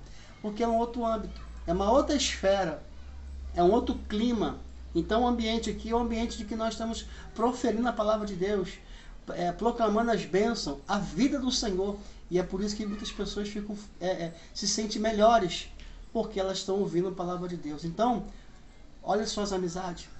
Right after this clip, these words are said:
olha com quem você tá se, se relacionando, com quem você conversa,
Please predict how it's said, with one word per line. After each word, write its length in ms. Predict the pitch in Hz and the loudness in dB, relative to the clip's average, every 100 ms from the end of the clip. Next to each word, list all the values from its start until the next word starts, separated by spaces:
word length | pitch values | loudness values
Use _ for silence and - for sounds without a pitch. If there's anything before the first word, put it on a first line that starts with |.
| - - - | -18 -20 -8
olha 200 | 190 220 | -2 -2
com 240 | 208 214 208 | 0 0 0
quem 100 | 208 | 0
você 200 | 196 - | 0 -2
tá 120 | 190 | -6
se, 340 | 175 190 170 - - - | -4 -2 -2 -2 -10 -14
se 280 | - 185 185 | -6 0 2
relacionando, 840 | 170 175 180 - 160 180 190 170 - - | 2 2 0 0 0 2 2 0 -4 -4
com 260 | 175 175 160 | 2 2 2
quem 180 | 180 170 | 2 2
você 280 | 170 185 | 2 -2
conversa, 640 | 175 160 151 185 170 - | -2 -2 0 2 2 -2